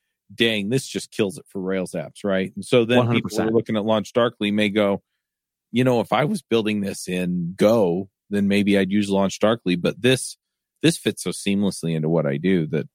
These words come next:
Speaker 1: you know, I'm gonna," anyway, there, there are a lot of business cases for that. Um, <clears throat> wh-, what I'm kinda curious about is how do I use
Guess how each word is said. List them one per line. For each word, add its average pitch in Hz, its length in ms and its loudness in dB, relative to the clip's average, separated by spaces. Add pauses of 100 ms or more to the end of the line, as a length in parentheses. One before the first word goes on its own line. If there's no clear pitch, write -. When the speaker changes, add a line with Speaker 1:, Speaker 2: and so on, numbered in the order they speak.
(460)
Speaker 1:
you 92 100 2
know, 78 140 0
I'm 85 140 2
gonna," 82 140 -2
anyway, 104 380 4 (320)
there, 131 220 4
there 131 140 4
are 131 40 4
a 127 40 4
lot 120 220 2
of 101 120 -4
business 104 380 -2
cases 95 420 -2
for - 160 -8
that. 92 300 0 (560)
Um, 98 460 2 (220)
<clears throat> - 200 -2
wh-, - 260 -6 (160)
what 139 440 2
I'm 202 160 0
kinda 110 280 -2
curious 101 400 -2
about 92 400 -2
is 98 420 0 (440)
how 151 140 2
do 147 140 4
I 117 60 4
use 127 760 2